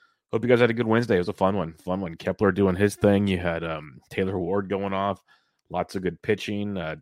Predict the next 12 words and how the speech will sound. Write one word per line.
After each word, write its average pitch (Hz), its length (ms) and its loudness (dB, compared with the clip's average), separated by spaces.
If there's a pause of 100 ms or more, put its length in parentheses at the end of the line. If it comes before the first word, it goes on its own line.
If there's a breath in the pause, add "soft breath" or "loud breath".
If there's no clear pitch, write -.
(140)
Joe 90 160 -4
Ryan 107 380 2
told 92 160 -6
you 92 100 -4
the 90 60 -2
G 92 160 -6
P 101 160 -8
P 98 180 -8
special. 104 400 -6
He 92 160 -2
absolutely 85 420 -6 (320)
dealt 95 380 -6